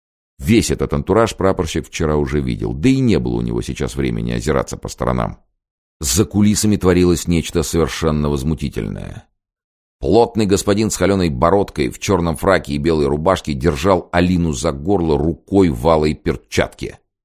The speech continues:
На манжете сверкала золотая запонка, верхняя часть лица у невежи была прикрыта бархатной полумаской.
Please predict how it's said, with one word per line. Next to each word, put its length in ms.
На 100
манжете 420
сверкала 480
золотая 480
запонка, 680
верхняя 440
часть 300
лица 240
у 80
невежи 340
была 200
прикрыта 440
бархатной 640
полумаской. 880